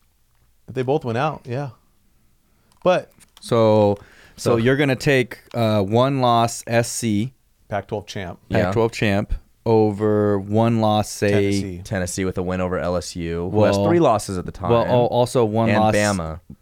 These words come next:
Speaker 2: Or, well, Bama's not gonna get in.
Speaker 3: But
Speaker 1: Bama's
Speaker 3: I'm,
Speaker 1: toast.
Speaker 3: but that's Tennessee's resume,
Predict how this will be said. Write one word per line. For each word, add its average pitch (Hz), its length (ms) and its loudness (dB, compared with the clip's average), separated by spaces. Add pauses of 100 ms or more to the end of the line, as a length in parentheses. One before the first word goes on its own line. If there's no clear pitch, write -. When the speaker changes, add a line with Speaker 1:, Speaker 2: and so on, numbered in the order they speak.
(220)
Speaker 2:
Or, 110 380 -4
well, 104 160 0
Bama's 120 360 0
not 95 140 -4
gonna 87 120 -6
get 87 180 -6
in. 120 120 0
Speaker 3:
But 139 80 2
Speaker 1:
Bama's 127 100 0
Speaker 3:
I'm, 127 40 -4
Speaker 1:
toast. 85 220 -8
Speaker 3:
but 120 200 0
that's 117 220 0
Tennessee's 107 420 0
resume, 90 500 0